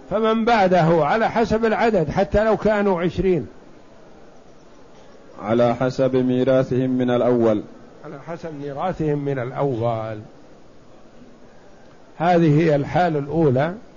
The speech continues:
Speaker 1: وهي الأساس، فنضبطها وننتبه لها، وفي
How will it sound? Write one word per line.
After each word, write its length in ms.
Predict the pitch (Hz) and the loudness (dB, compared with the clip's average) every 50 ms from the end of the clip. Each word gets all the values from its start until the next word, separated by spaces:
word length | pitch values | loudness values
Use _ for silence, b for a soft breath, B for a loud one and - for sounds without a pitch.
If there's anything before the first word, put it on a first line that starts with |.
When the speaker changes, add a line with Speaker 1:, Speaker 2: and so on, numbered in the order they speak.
| - - - - - - - - | -20 -20 -20 -20 -20 -20 -14 -8
Speaker 1:
وهي 300 | - 156 160 151 147 147 | -4 -2 -2 0 0 -2
الأساس، 680 | 143 156 151 151 143 - 156 147 147 143 151 - - - - - - - - - - - - - - - - | -4 -6 -8 -10 -8 -6 -6 -6 -6 -8 -10 -12 -14 -18 -20 -20 -20 -20 -20 -20 -20 -20 -20 -20 -20 -14 -8
فنضبطها 920 | - 123 147 160 151 147 143 147 175 170 170 156 131 127 123 131 147 160 - - | -4 -2 0 0 0 0 0 0 0 0 2 2 4 4 4 2 2 0 -2 -2
وننتبه 600 | - 131 135 131 135 131 - 147 135 135 135 123 | -2 -2 0 0 0 0 0 0 2 2 0 0
لها، 440 | 120 127 127 120 120 123 131 156 - - - - - - - - - - - - - - - - - - - - | 0 -2 -2 -2 -2 -2 -2 -2 -4 -8 -14 -20 -20 -20 -20 -20 -20 -20 -20 -20 -20 -20 -20 -20 -20 -20 -16 -8
وفي 460 | - - 123 131 135 131 123 135 139 | -4 -2 0 2 2 2 2 0 -2